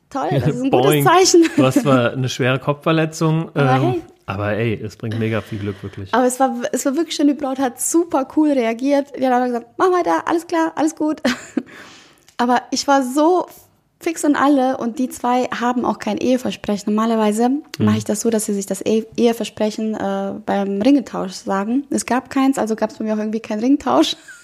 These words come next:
Speaker 1: Ich hab die Ringe vorher segnen lassen, durch die Reihen gehen lassen und alles total schön. Hab ich das Brautpaar verabschiedet, umarmt und ihnen alles Gute gewünscht.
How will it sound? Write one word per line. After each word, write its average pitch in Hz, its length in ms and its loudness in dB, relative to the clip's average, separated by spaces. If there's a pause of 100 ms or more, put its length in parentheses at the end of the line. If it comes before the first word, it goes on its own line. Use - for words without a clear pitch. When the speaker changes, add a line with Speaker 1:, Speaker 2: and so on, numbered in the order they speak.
Speaker 1:
Ich 311 160 -2
hab - 160 -4
die 311 200 2 (420)
Ringe 277 220 2
vorher 247 320 2
segnen 254 400 0
lassen, 233 340 -2
durch 226 160 -2
die 254 120 -2
Reihen 220 260 0
gehen 220 180 -2
lassen 208 380 -2
und 208 120 -2
alles 214 360 -2
total 214 200 -4
schön. 233 200 -2
Hab 214 80 -2
ich 214 80 -10
das 208 100 -8
Brautpaar 233 320 -4
verabschiedet, 262 720 -6
umarmt 269 520 0
und 247 60 -6
ihnen 240 140 -4
alles 254 200 -2
Gute 294 280 2
gewünscht. 220 360 -6